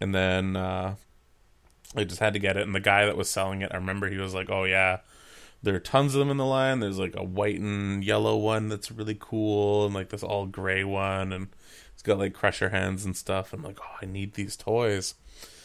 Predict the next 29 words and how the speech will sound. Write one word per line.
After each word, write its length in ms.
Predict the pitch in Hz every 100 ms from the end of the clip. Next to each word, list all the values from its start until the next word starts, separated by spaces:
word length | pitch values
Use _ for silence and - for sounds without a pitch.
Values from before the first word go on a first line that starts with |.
| - - - -
And 120 | 101
then 200 | 95 98
in 120 | 95
elementary 520 | 104 104 104 101 117
school, 420 | - - 107 95
there 140 | 92 98
were, 80 | 95
like, 160 | 95
the 100 | 101
little 300 | 95 98 98
golden 520 | 104 95 98 101 95
books 600 | 95 95 - - - - - - - - _
where, 320 | - 101 92 87
um, 460 | 90 92 98 107 - -
like, 120 | 98 92
instead 260 | 98 107
of, 60 | 92
like, 140 | 95
a 40 | 95
puppy 560 | - 92 98 92 92 107 - - _ _ -
chasing 340 | 107 95 98
butterflies 520 | 92 95 95 95 92
and 100 | 95
shit, 220 | 90 101 92
there 80 | 95
was, 100 | 90
like, 120 | 92
this 180 | 95 107
robot 580 | 110 123 113 98 92